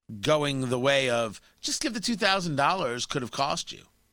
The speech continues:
But let's be clear. It wasn't just the Republican Party of Georgia not doing its job. It was the Republican Party to which Donald Trump was the head not doing their job. They got out-lawyered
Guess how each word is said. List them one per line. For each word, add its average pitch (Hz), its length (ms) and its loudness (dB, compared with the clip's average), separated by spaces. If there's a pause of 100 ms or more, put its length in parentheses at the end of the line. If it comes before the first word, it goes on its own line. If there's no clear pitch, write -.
(1500)
But 165 160 0
let's 185 280 0
be 165 160 -2
clear. 135 340 -2
It 120 160 -10
wasn't 160 320 0
just 147 300 0
the 160 80 -2
Republican 131 340 -2
Party 131 240 0
of 110 100 -6
Georgia 107 540 -2 (260)
not 131 280 0
doing 131 240 -2
its - 160 -4
job. 117 400 0 (240)
It 156 60 0
was 151 140 2
the 160 120 2
Republican 165 440 0
Party 139 420 2
to 151 160 -2
which 139 240 0
Donald 165 300 0
Trump 151 280 0
was 123 160 -4
the 131 100 0
head 113 440 0 (440)
not 151 320 2
doing 143 260 -2
their 123 140 -2
job. 113 400 0
They 143 80 -2
got 214 240 2
out-lawyered 190 600 2